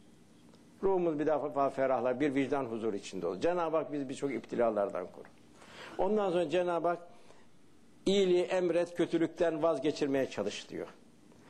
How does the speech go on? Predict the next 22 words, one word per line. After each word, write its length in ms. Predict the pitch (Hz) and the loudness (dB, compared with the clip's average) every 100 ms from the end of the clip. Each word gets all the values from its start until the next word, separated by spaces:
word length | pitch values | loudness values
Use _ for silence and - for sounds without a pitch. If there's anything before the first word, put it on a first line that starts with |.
| - | -4
Tabii 180 | 170 170 | 0 2
biz 160 | 208 180 | 2 2
bunu 140 | 185 | 0
ilk 220 | 220 196 | 0 0
defa 240 | 185 175 170 | 2 2 2
kendimize 440 | 170 165 170 180 | 0 0 0 0
tatbik 420 | 160 156 160 147 | 0 0 -2 2
edeceğiz 460 | 160 143 214 - - | 0 2 0 0 -2
ki 140 | 120 - - - - - - - - - - - | -4 -4 -12 -20 -20 -20 -20 -20 -20 -20 -20 -4
etrafımıza 720 | 180 175 185 175 156 165 156 147 | -2 0 2 2 2 0 0 0
bunu 180 | 151 - - - - - - - | 0 -2 -12 -20 -20 -20 -20 -2
aksetsin. 580 | 160 - - 113 - 92 - - - - - - - - - - - - - - | 0 0 -2 -4 -6 -12 -14 -20 -20 -20 -20 -20 -20 -20 -20 -20 -20 -20 -20 -2
Emri 320 | 185 196 180 | 2 4 4
bil 120 | 175 | 2
maruf 420 | 170 165 160 151 160 | 2 2 0 0 2
ve 160 | 170 | 2
nehyi 520 | 165 165 165 160 160 | 2 2 2 2 2
anil 200 | 151 156 | 2 2
münker 480 | 156 156 147 151 147 | 2 0 0 0 0
bulmak 380 | 147 151 160 147 | 0 0 0 -2
için 300 | - 151 139 | -6 -2 2
de 180 | 185 | 2